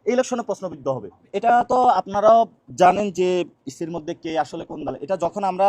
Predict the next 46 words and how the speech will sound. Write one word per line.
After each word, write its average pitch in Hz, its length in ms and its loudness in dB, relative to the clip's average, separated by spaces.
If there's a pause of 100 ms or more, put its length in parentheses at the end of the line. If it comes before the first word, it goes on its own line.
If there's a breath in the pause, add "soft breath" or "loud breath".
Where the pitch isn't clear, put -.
(100)
যেমন 180 200 0
আমি 190 140 -6
নাগরিক 180 220 -2
কমিটি 214 320 -4
যখন 190 160 -4
আহ্বায়ক 160 380 0
ছিলাম, 139 240 -2 (560)
তখন 165 200 -8
আমাদের 170 260 -2
কাছে, 214 160 -6 (240)
কাছেও 160 220 -2
একটা 175 240 -6
লিস্ট 185 280 -4
এসেছিল, 143 300 -12 (120)
সব 170 120 -2 (140)
দলগুলো 160 420 0
নিজেদের 160 260 -8
মধ্যে 156 140 -8 (100)
ভাগ 151 140 -4 (100)
বটোয়ারা 170 320 -2 (100)
করে 170 220 -6
ইলেকশন 151 300 -12
কমিশনের 156 420 -6
অফিসটা 165 300 -10
ফুল 220 160 -2
তো 233 120 -4
খালি 165 220 -4
ছিল, 156 140 -10
অন্য 151 120 -8
সময় 180 160 -14
তো 175 80 -16
ফুল 196 140 -10
খালি 165 200 -8
থাকে 120 180 -8
না, 87 40 -16 (180)
তো 165 140 -14
সবাই 196 280 4
মিলেমিশে 202 340 -2
বসিয়েছিল, 160 500 -8
আমরা 160 180 -6
সেখানে 190 220 -6
অংশগ্রহণ 165 360 -6 (100)
করি 131 120 -2
নাই। 95 140 -10 (280)
বাংলাদেশে 170 380 -4
আসলে 196 160 -6